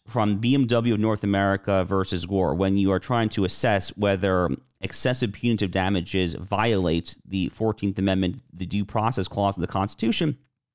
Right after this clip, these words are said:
you look first to see whether the degree of reprehensibility of the defendant's conduct was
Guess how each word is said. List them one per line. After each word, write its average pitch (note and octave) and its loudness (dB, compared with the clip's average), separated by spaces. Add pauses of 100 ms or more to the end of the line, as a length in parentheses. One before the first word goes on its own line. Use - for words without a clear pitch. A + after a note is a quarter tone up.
(320)
you B2 0
look B2 0
first D3+ -2
to B2 2
see C3 0
whether A2+ 2 (480)
the A#2 0 (100)
degree A#2 0
of A#2+ 0
reprehensibility A2 0 (120)
of F#2+ -2
the G2 2
defendant's F#2+ 0
conduct - -4 (240)
was E2 -4